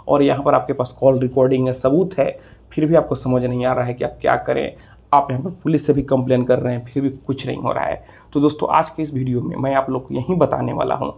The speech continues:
कि अगर आपने किसी को उधार पैसा दिया और यहाँ पर आपके पास प्रूफ है, आपके पास कॉल रिकॉर्डिंग है, तो फिर आप कैसे उसके ऊपर केस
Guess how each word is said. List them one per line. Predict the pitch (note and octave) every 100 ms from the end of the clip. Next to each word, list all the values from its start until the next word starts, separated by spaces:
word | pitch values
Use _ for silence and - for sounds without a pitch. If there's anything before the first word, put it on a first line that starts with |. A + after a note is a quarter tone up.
| - - -
कि | D3
अगर | C#3
आपने | B2+ C3 D3
किसी | B2+ C3
को | -
उधार | B2+ B2+ B2+
पैसा | - - C3+
दिया | B2+ B2+ C3 -
और | B2+ B2
यहाँ | B2+
पर | C3
आपके | B2 D3
पास | C#3+ C3 -
प्रूफ | F#3 G#3 -
है, | C#3
आपके | -
पास | D3+ D3+
कॉल | - E3+ G3+
रिकॉर्डिंग | G3 E3+ D3 C3+
है, | - - -
तो | D#3+
फिर | E3+ D#3+
आप | D#3
कैसे | D#3 D3+ E3+
उसके | D3 -
ऊपर | B2+ C3
केस | - B2+